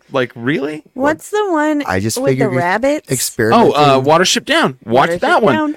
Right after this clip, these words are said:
Speaker 1: Terrifying. Why did my parents let me watch this?
Speaker 2: <laughs>
Speaker 1: Not only let me watch it, like, "Here, go watch this." Like, "We rented this for you." Um, Last Unicorn. Terrifying.
Speaker 2: But you know what? In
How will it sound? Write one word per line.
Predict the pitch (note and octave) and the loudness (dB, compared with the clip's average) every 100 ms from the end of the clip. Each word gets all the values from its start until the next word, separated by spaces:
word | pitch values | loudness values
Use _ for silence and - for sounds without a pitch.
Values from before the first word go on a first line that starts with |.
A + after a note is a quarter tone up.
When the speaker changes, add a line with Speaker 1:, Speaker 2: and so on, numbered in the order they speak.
| _ - | _ -4
Speaker 1:
Terrifying. | - E4+ D4 A3+ - A2+ G2+ F#2+ B2+ | -2 2 4 2 0 0 0 -4 -6
Why | - C#4+ | -6 -4
did | A#3+ | -4
my | A#3+ | -4
parents | D#4 B3+ A#3+ | -2 -2 -2
let | A3+ | -2
me | C4 | -2
watch | C4 D#4 C#4+ | -2 -2 0
this? | - - G#3+ D4 - | -2 -2 -2 -2 -4
Speaker 2:
<laughs> | E4 F#4+ | -6 -4
Speaker 1:
Not | D#4+ F4+ | 0 2
only | D4 | 2
let | G#3 A3 C#4 | 0 -2 0
me | F#3+ | 2
watch | C#3 C#3 | 2 2
it, | D#3+ | 0
like, | C3 B2+ B2+ | 2 0 0
"Here, | F3 C3+ | -2 0
go | C#3+ | 0
watch | C#3 C#3+ - | 2 0 -2
this." | F#2+ F#2+ - _ _ _ | -10 -10 -14 _ _ _
Like, | C3+ - - | -4 -4 -4
"We | C#3 | -4
rented | A#2+ B2+ C#3+ C3 F#2 | -2 -2 -2 -4 -8
this | F#2+ - | -8 -4
for | G#2 | -4
you." | F#2 - - - _ - | -4 -6 -20 -20 _ -4
Um, | C#3+ C#3 B2 | 0 2 0
Last | C#3 A3 - | -4 -6 -6
Unicorn. | A3+ G#3+ G#3 B2+ F#2 G#2+ _ _ - | -2 -2 -2 -4 -4 -8 _ _ -8
Terrifying. | - C4+ A#3+ F#3+ - G2 F2 F#2 - | -2 2 2 2 0 0 -2 -6 -10
Speaker 2:
But | D#4+ | -4
you | F#4 | -2
know | G4 | 0
what? | F#4 | 0
In | - | -2